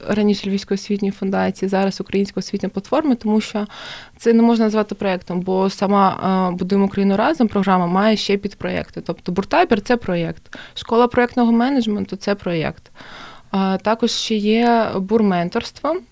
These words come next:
Тобто, коли в тебе є запит в розвитку якихось софт-скілів або навіть професійних,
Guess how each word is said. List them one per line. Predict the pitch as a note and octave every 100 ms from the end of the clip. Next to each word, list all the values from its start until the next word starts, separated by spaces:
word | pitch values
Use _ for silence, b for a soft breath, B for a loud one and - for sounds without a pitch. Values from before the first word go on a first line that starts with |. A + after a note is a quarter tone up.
| -
Тобто, | - A3+ - A3 G#3+ G#3+ G#3 G#3 G3+
коли | G3+ G3+ A3 A3+ G#3+ - -
в |
тебе | - G3+ G3+
є | G3
запит | G3 F#3+ G3 G3 -
в | G#3+ F#3 F#3
розвитку | G3 C4+ D4 C4+ - B3+ B3+ -
якихось | A3 - G3+ G3+ - -
софт-скілів | A#3 - - A3 A#3 -
або | - F3+ F#3
навіть | F#3+ F#3 F#3 - G3 -
професійних, | F#3+ - - A3+ C#4 D4 C4+